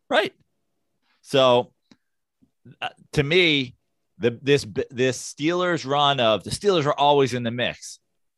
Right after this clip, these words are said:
They're always in the mix to win the division when they're essentially fighting one team to win the division. And now I think that they have two teams in the division who are better than them.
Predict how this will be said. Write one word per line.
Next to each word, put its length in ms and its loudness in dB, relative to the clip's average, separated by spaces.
They're 100 -2
always 400 2
in 100 -6
the 60 -6
mix 320 -4
to 120 -4
win 200 -4
the 80 -4
division 400 0
when 120 -2
they're 340 0
essentially 440 -4
fighting 440 -4
one 260 -2
team 240 -10
to 80 -8
win 180 -10
the 80 -14
division. 380 -18
And 100 -4
now 180 2
I 80 2
think 260 -6
that 120 -6
they 160 0
have 200 -6
two 200 -4
teams 320 -6
in 60 -12
the 100 -6
division 420 -4
who 80 -4
are 100 4
better 300 -6
than 180 -16
them. 100 -20